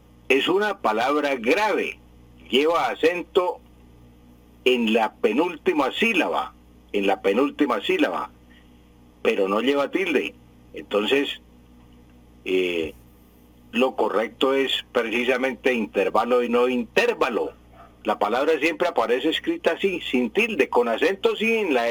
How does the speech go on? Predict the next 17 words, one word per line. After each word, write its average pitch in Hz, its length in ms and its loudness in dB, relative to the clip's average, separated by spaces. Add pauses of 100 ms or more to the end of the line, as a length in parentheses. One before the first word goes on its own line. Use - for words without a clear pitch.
(120)
en 120 160 0
la 107 160 0
E, 208 220 0 (680)
de 107 160 0
inte-, 113 460 0
eh, 117 40 2
de, 104 440 0 (680)
eh, 92 380 0 (960)
eh, 120 100 6
perdón, 117 440 0
con 117 260 0
acento, 156 520 0
con 127 280 0
tilde 196 480 2
en 233 200 0
la 202 220 2
A - 140 -8